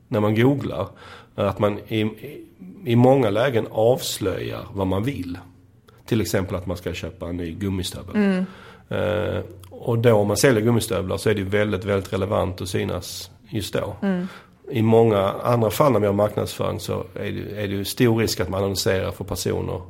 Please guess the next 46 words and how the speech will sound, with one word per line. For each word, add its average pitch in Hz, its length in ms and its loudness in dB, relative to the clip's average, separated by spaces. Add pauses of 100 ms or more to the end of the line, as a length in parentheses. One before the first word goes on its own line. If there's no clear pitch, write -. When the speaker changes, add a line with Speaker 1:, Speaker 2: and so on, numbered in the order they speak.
(120)
Speaker 1:
som - 300 -4
inte 107 440 -2
riktigt 95 360 -4
är 82 40 -4
ute 95 280 -4
efter - 200 -4
det 92 60 -2
man 95 120 -2
erbjuder. 110 440 -2 (480)
Men 101 120 0
här 101 160 2
kan 123 220 0
du, 104 240 0 (560)
om 98 160 -2
du 104 80 0
gör 98 200 2
det 104 80 -2
rätt, 92 300 -2
träffa 98 380 0
väldigt 98 340 -2
exakt - 540 -4
och 98 120 -2
bara 101 500 4
marknadsföra 101 640 0
dig 92 80 0
mot 95 160 -4
dem 92 220 -2
som, 95 240 -8 (400)
där 101 140 2
det 107 80 6
är 98 100 4
relevant, 104 440 0
så - 60 -10
att - 100 -12
säga. - 240 -8
Speaker 2:
Mm. 202 240 -2 (500)
Speaker 1:
Och - 80 -2
därför 101 200 2
kan 104 140 -2
det 107 60 -2
också - 200 -6
bli 98 160 -2
väldigt, 95 380 -6 (260)
väldigt 98 260 0
lönsamt. - 460 -8 (160)
Speaker 2:
Mm. 214 220 0